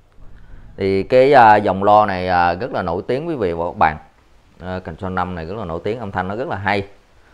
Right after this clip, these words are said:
À, giá cũng rất là hợp lý. À, Việt có hai cặp thôi, hai cặp duy nhất.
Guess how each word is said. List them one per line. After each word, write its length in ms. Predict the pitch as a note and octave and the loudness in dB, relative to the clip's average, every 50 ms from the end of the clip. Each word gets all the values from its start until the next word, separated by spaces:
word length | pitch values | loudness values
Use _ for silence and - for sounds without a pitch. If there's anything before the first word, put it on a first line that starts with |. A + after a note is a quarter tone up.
| _ - _ | _ -20 _
À, 80 | - F2 | -16 -12
giá 280 | F2 E2+ F2+ F2+ A2 | -6 -4 -2 -2 -2
cũng 160 | A#2+ G2 A2 | -4 -8 -10
rất 120 | A2+ A#2 A#2+ | -10 -10 -10
là 60 | G2+ | -10
hợp 200 | D#2+ C#2 - - | -10 -12 -8 -4
lý. 220 | G2+ G#2+ B2 D3 - - _ _ _ _ _ _ _ _ _ _ _ _ | -4 -4 -4 -4 -8 -14 _ _ _ _ _ _ _ _ _ _ _ _
À, 200 | - E2+ F2+ F2+ F#2 | -12 -10 -8 -8 -4
Việt 160 | F2 F2 - | -6 -6 -4
có 80 | - B2 | -2 -2
hai 160 | F#3 G2+ G2 | -2 -2 -2
cặp 240 | - - - - - | 0 -2 -2 0 0
thôi, 140 | G#2+ G#2 F#2 - - - _ _ _ _ _ _ | -2 -2 -2 -4 -14 -20 _ _ _ _ _ _
hai 160 | G#2+ G2+ G2+ | -10 -10 -6
cặp 180 | - F2 - | -6 -8 -8
duy 100 | G#2 G#2 | -6 -8
nhất. 160 | G2 G#2+ C3 | -4 -4 -6